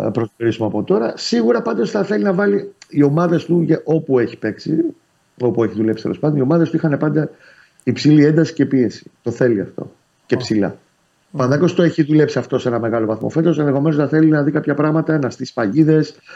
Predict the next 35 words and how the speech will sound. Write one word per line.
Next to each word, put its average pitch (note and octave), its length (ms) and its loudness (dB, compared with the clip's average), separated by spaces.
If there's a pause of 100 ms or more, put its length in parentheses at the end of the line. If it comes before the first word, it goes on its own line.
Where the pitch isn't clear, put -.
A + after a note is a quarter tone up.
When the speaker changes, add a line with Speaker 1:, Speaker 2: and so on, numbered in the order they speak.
(120)
Speaker 1:
να C3 120 0
κάνει D3 200 2
άλλα C#3+ 160 2
πράγματα A#2 320 -2
μες A2+ 100 -8
στο A#2 100 -10
γήπεδο, C#3+ 480 2 (200)
να B2 160 -2
μπορεί C3 260 2
να C3+ 80 0
θέλει D3 160 2
να C#3+ 100 0
παίξει D3 240 -4
πιο D#3 160 -2
άμεσο D3 260 -2
ποδόσφαιρο, C#3+ 540 0
να A2 400 -2
θέλει B2+ 160 0
να C3 120 0
βελτιώσει C3+ 420 0
το C#3+ 60 0
επιθετικό C3 380 -2
transition C#3+ 360 0
της C#3+ 100 -4
ομάδας, D#3 440 0 (600)
να, B2+ 280 0
μ, B2+ 340 -6 (180)
μένει C#3+ 460 2
τέλος C#3+ 260 0
πάντων C#3+ 360 -2
σε C3+ 140 -6
πιο D3 240 -2
χαμηλά C#3 340 0
μέτρα C#3 280 -2
λίγο C#3 380 2